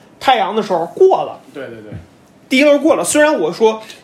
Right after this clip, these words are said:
Speaker 1: 健康的湖人也不一定跟太阳谁，谁赢谁输。
Speaker 2: 嗯。
Speaker 1: 对，因为湖人的
Speaker 2: 为了不分，为了不分太多叉，现在就是打湖人了。
Speaker 1: 对，对，对，因为湖人的外线水，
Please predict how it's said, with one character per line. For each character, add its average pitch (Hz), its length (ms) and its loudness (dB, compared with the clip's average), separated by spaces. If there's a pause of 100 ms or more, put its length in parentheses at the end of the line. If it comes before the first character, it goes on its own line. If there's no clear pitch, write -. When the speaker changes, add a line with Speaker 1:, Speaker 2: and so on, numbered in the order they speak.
Speaker 1:
健 269 220 2
康 233 180 -2
的 220 60 0
湖 214 180 -2
人 214 180 2
也 196 100 0
不 240 220 -10
一 247 140 -2
定 370 220 2
跟 190 160 -4
太 185 180 -6
阳 170 160 -6
谁， 170 300 -8
谁 - 160 -6
赢 175 160 -6
谁 160 140 -8
输。 160 280 -6
Speaker 2:
嗯。 90 80 -18 (320)
Speaker 1:
对， - 220 2
因 233 100 4
为 262 80 4 (100)
湖 262 180 0
人 247 180 4
的 - 160 -4 (240)
Speaker 2:
为 233 120 4
了 208 60 0
不 180 140 -10
分， 214 100 -2
为 - 20 -4
了 - 20 -
不 - 0 -
分 - 0 -
太 214 200 0
多 123 160 -4
叉， 120 300 -12
现 135 160 -4
在 120 100 -6
就 123 80 -10
是 113 60 -12
打 101 100 -10
湖 98 220 -16
人 92 80 -14
了。 80 180 -16 (120)
Speaker 1:
对， 226 120 2
对， 214 120 -2
对， 208 140 0
因 269 140 2
为 285 80 4
湖 - 280 -2
人 240 120 4
的 233 200 0
外 233 200 0
线 214 160 -4
水， - 160 -12